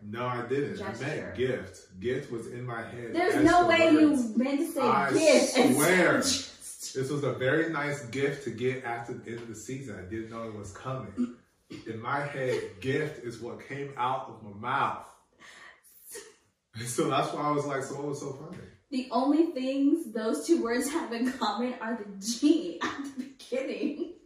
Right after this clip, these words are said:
Speaker 1: And they have T's in there. <laughs> And an S,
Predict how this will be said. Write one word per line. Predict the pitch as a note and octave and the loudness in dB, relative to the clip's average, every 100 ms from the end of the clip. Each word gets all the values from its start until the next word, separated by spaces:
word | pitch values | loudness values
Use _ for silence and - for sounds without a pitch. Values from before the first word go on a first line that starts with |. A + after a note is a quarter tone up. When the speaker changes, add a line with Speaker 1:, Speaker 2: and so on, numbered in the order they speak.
| - | -18
Speaker 1:
And | A2+ | -8
they | D#3+ | -4
have | F#3 F3+ D3+ - _ | -2 -2 -4 -10 _
T's | - A#2+ A#2 A#2 | -8 -6 -6 -6
in | A#2+ A2 | -6 -6
there. | G#2+ A#2 C#3+ D#3 - - - - - _ | -8 -8 -10 -8 -8 -8 -12 -18 -20 _
<laughs> | - C3+ - F3+ D#3 C3 - F#3+ B2+ - G3 C#3 B2 - - _ _ _ _ _ _ _ _ _ - _ _ _ _ | -8 -6 -2 0 0 0 -2 -2 -2 -6 -6 -4 -6 -10 -20 _ _ _ _ _ _ _ _ _ -20 _ _ _ _
And | B2+ C3 | -10 -8
an | C3 G#2 | -8 -10
S, | G#2 G#2 B2+ - - - | -12 -10 -10 -10 -12 -14